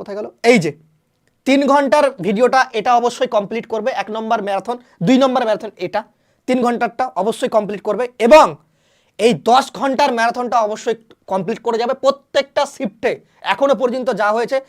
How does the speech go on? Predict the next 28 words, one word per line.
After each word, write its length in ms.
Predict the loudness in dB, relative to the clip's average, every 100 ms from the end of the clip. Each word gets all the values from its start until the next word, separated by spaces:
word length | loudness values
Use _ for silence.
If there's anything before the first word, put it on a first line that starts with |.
| _ _ -2
এখান 140 | -2 0
থেকে 120 | -4 -2
পুরো 140 | 0 -2 -2
মাখন 240 | -4 -2 -2
লেভেলের 260 | 0 -2 -4
কমন 160 | -6 -6
এসেছে 180 | -8 -10 -14 _ -4
এই 60 | 0 0
দশ 80 | -2
ঘন্টার 220 | -4 -4
ম্যারাথন 240 | -6 -8 -10
থেকে। 120 | -12 -14 _ _ _ -2
দশ 200 | 2 2 2
ঘন্টা 260 | 0 2 0 0 _ _ -12
আর 120 | -10 -8
উপরে 160 | -4 -4
যে 40 | -4 -4
তিন 100 | -6
ঘন্টা 180 | -4 -4 -4
দিয়েছি, 240 | -6 -6 -8 -6
এটা 100 | -6 -4 -2
অবশ্যই 340 | -2 -2 -4 -2
কমপ্লিট 280 | -4 -4 -6
করে 100 | -6 -6
তোমরা 140 | -6 -8 -8
আরামসে 260 | -8 -8 -8
চলে 120 | -6 -6
যাবে, 140 | -8